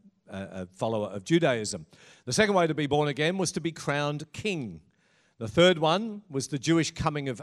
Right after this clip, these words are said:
age, uh, which is the bat mitzvah for a girl at the age of twelve, or a bar mitzvah for a boy at the age of thirteen.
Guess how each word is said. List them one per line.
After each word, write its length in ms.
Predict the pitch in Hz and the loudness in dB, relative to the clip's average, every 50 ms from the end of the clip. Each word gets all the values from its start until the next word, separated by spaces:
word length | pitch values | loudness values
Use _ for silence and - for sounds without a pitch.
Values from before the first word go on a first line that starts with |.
| - 131 | 0 2
age, 520 | 135 147 170 202 233 208 208 - - - _ _ - _ _ | 4 6 6 4 2 0 -4 -6 -8 -8 _ _ -20 _ _
uh, 240 | - 110 113 113 117 | -8 -4 -2 -2 0
which 180 | 120 135 - - | -2 -2 -2 -4
is 180 | 139 120 - | -4 -4 -4
the 180 | - 139 123 120 | -6 -6 -8 -8
bat 360 | 110 92 - 175 185 - - | -4 -2 0 0 0 0 -4
mitzvah 540 | 151 143 151 160 - - - 156 135 131 120 | -6 -6 -6 -4 -6 -4 -2 0 2 2 0
for 300 | - - 135 127 123 - | 0 0 0 0 0 -2
a 80 | - 120 | -6 -8
girl 420 | 110 - 127 131 160 202 104 196 - - | -4 0 2 2 2 2 0 -4 -8 -12
at 120 | 123 113 | -14 -10
the 100 | 110 113 | -8 -4
age 220 | 117 117 113 110 113 | -4 -2 -4 -4 -8
of 100 | 95 - | -12 -8
twelve, 480 | - - 190 196 202 208 208 190 - - - - _ - | 0 4 6 6 6 6 4 2 -2 -8 -18 -16 _ -2
or 160 | 131 127 120 | 0 0 0
a 60 | 117 | 0
bar 340 | 95 - 151 151 165 175 165 | -2 0 2 4 4 4 4
mitzvah 520 | 151 139 131 - - - 131 123 127 131 - _ _ _ | 2 0 -4 -4 -4 -2 0 0 0 -2 -4 _ _ _
for 140 | - 131 123 | -6 -4 -4
a 60 | 117 | -2
boy 320 | 98 - 131 131 131 131 | 0 0 2 2 2 2
at 80 | 123 117 | 0 -2
the 140 | 117 120 117 | -2 -2 -2
age 200 | 113 110 98 110 | -2 -2 -4 -6
of 80 | 101 | -10
thirteen. 580 | - - 120 113 110 - 165 165 147 120 92 | -8 -4 -4 -4 0 0 0 0 0 -2 -4